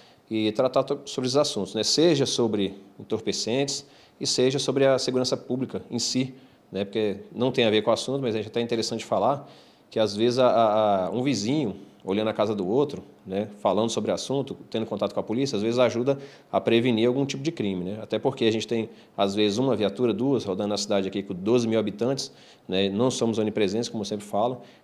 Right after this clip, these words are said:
então a gente precisa dos nossos sentinelas, que é a população.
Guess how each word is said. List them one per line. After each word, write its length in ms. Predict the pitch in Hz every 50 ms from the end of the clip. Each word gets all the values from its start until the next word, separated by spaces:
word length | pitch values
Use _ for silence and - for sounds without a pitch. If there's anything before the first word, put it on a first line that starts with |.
| _
então 120 | _ 101 101
a 20 |
gente 120 | 113 113 107
precisa 200 | - - 117 113
dos 100 | 120 120
nossos 180 | 120 117 -
sentinelas, 540 | - 135 127 - 135 110 107 123 127 123 -
que 300 | - - 127 127 123 120
é 60 | 123
a 60 | 120
população. 560 | - 131 117 - 143 143 139 - - 82 87